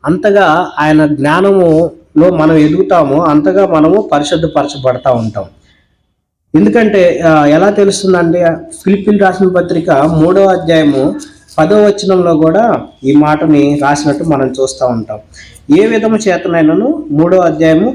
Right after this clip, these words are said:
పదవ వచనం, "ఆయనను ఆయన పునరుద్ధాన బలమును ఎరుగు నిమిత్తము" అనే మాట ఇంపార్టెంట్.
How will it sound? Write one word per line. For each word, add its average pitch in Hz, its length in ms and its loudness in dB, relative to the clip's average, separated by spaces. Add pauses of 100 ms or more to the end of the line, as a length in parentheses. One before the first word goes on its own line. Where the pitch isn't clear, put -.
పదవ 143 200 0
వచనం, 123 440 -4 (400)
"ఆయనను 214 500 2
ఆయన 190 220 2
పునరుద్ధాన 214 680 0
బలమును 196 460 2
ఎరుగు 202 380 2
నిమిత్తము" 196 840 -2
అనే 165 140 -4
మాట 165 320 -4
ఇంపార్టెంట్. 147 520 -4